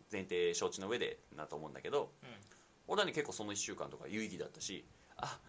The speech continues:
Speaker 1: もっとして」みたいな、<laughs> っていう素直な感想を抱いたんで、
Speaker 2: うんうん。
Speaker 1: まあ、っていうのを確かに、うん、聞いてて思い出しました。
Speaker 2: うん。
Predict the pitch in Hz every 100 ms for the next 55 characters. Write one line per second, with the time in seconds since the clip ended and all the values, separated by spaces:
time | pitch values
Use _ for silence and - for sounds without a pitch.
0 | - - - - 156 143 143 117 - 151
1 | 113 95 90 82 80 - - - - -
2 | 135 - 151 - - - 165 127 104 92
3 | 110 110 110 104 98 117 107 78 104 120
4 | - 127 104 104 101 - - 175 107 -
5 | - 165 117 - 92 82 - 101 - 120
6 | 117 - - 107 107 95 87 - - -
7 | - 120 110